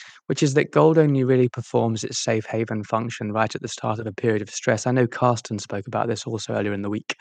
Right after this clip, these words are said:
At the start of covid, the start of the Ukraine war, and when Silicon Valley Bank threatened to blow up, we saw gold fly up to above two thousand, but each time it did not stay there. And with zero yield, if you did not sell, you didn't really get anything out of the moves. Likewise this year,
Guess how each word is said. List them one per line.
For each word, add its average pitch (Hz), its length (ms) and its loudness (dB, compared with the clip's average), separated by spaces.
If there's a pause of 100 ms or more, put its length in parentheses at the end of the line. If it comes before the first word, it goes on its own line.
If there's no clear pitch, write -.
(380)
At 143 100 6
the 135 60 0
start 123 160 6
of 113 60 0
covid, 160 400 6 (460)
the - 60 -12
start 139 180 4
of 123 40 -2
the 123 80 4
Ukraine 113 380 4
war, 113 200 2 (340)
and 139 200 4
when 107 160 2
Silicon 110 340 -4
Valley 110 220 2
Bank 107 320 -4
threatened 120 220 -4
to 110 60 -6
blow 104 180 -4
up, - 180 -4 (360)
we 113 80 -6
saw 101 220 -4
gold 101 300 -2
fly 104 240 -2
up - 180 -4
to 104 160 -8
above 101 260 -6
two 110 200 -4
thousand, 104 500 -2
but 95 100 -4
each 139 240 0
time 131 180 0
it 139 120 -10
did 131 220 4
not - 180 -2
stay 101 300 -4
there. - 180 -10 (400)
And 110 120 2
with 107 120 4
zero 127 240 8
yield, 156 340 6 (420)
if 123 120 -6
you 135 40 -4
did 135 120 6
not 127 180 2
sell, 135 380 2 (260)
you 165 100 6
didn't 180 140 6
really 139 160 4
get 143 320 2
anything 113 320 0
out 101 100 0
of 101 80 -4
the 104 60 -4
moves. 104 480 -2 (340)
Likewise 110 520 4
this - 260 -6
year, 101 180 -2